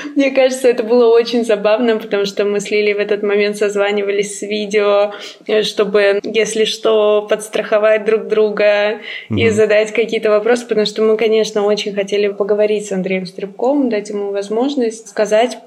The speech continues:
Speaker 1: Действительно, много вопросов осталось. И зачем, и почему, и как он доставал эти адреса, и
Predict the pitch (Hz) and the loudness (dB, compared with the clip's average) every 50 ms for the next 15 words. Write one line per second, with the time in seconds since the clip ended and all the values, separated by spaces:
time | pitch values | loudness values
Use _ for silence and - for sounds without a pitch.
0 | - - - 208 220 214 269 277 269 269 233 214 214 220 233 226 202 202 180 175 | -18 -10 -6 -6 -4 0 0 0 2 2 2 2 4 4 2 2 2 0 0 0
1 | 170 175 - 185 175 - - 185 - 196 190 - - - - 110 - - - - | -2 -2 -2 -4 -4 -4 -6 -8 -8 -8 -8 -6 -6 -6 -6 -6 -8 -10 -14 -20
2 | _ _ _ _ _ _ _ _ - - - 233 233 220 220 208 202 208 - 269 | _ _ _ _ _ _ _ _ -18 -8 -4 -2 0 0 0 0 0 -2 -2 0
3 | 262 269 294 302 311 302 - - - - - 240 226 233 226 208 214 - 233 226 | 0 0 0 0 -2 -6 -10 -12 -12 -6 -4 -4 -2 0 -2 -2 -2 -2 -2 0
4 | 226 240 254 269 269 269 269 254 226 202 196 190 196 - 202 196 - 214 202 196 | 2 2 4 4 4 4 4 2 2 0 0 -2 -2 -4 -4 -2 -2 -4 -4 -4
5 | 196 196 - 208 208 208 208 202 202 202 196 202 202 196 190 196 196 185 - - | -4 -4 -4 -2 0 2 2 2 0 -2 -2 -2 -4 -2 -4 -4 -6 -6 -4 0
6 | 226 233 233 226 208 196 - 226 220 214 - | 0 2 2 2 0 -2 -4 -6 -8 -10 -10